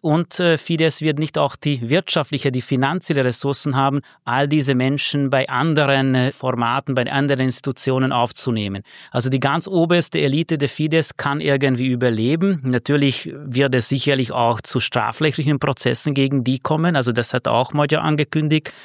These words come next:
dass er wegen Korruption und so weiter viele Menschen doch, äh, hinters Gittern sehen will. Aber diese zweite Ebene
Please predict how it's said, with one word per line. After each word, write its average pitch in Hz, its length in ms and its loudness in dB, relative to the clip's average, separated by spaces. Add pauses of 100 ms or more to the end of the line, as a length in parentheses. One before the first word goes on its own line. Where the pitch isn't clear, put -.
(220)
dass 127 200 0
er 123 80 2
wegen 123 240 2
Korruption 120 540 0
und 127 100 0
so 113 160 0
weiter 117 400 2
viele 135 400 0
Menschen 117 540 0
doch, 131 320 0
äh, 139 200 0
hinters 123 360 -4
Gittern 165 400 0 (320)
sehen 156 380 0
will. 175 200 4 (220)
Aber 139 140 2
diese 139 180 2
zweite 156 440 0
Ebene 160 500 0